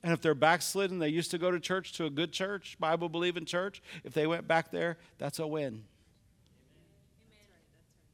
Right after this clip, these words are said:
We're not in competition. Uh, we're on the same team.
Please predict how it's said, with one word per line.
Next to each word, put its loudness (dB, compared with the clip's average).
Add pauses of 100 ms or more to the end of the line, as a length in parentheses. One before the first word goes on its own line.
(580)
We're -2
not 6
in 0
competition. -2 (840)
Uh, -2
we're 0
on 2
the 2
same -2
team. -4